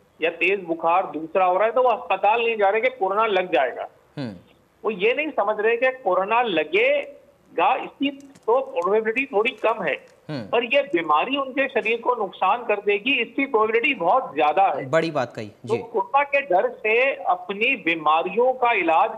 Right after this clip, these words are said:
Speaker 1: करने से बिल्कुल भी ना हिचकें, चाहे उसके लिए अस्पताल भी जाना पड़े, क्योंकि वो नुकसान आप वापस नहीं कर पाएंगे।
Speaker 2: हम्म।
Speaker 1: इसलिए जो बीमारी है उसका उपयुक्त इलाज करें, और अगर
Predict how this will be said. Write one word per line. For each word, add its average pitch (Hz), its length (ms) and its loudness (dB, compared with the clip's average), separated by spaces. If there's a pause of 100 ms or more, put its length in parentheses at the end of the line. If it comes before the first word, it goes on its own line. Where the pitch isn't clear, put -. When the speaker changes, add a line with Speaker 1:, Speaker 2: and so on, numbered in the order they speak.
Speaker 1:
करने 202 280 -2
से 240 160 0
बिल्कुल 190 500 -4
भी 226 120 0
ना 208 120 0
हिचकें, 226 600 -2 (340)
चाहे 185 160 2
उसके 220 260 0
लिए 247 120 4
अस्पताल 202 640 0
भी 277 120 -4
जाना 185 300 0
पड़े, 196 300 0
क्योंकि 208 360 -6
वो 240 160 2
नुकसान 233 580 0
आप 277 220 2
वापस 185 240 2 (100)
नहीं 226 100 0
कर 185 120 2
पाएंगे। - 600 -8
Speaker 2:
हम्म। 107 260 -10 (520)
Speaker 1:
इसलिए 226 640 0 (140)
जो 277 320 0
बीमारी 196 480 0
है 220 320 2
उसका - 360 -4
उपयुक्त - 480 -4
इलाज 185 220 2 (120)
करें, 220 320 -2 (500)
और 190 140 2
अगर 247 260 2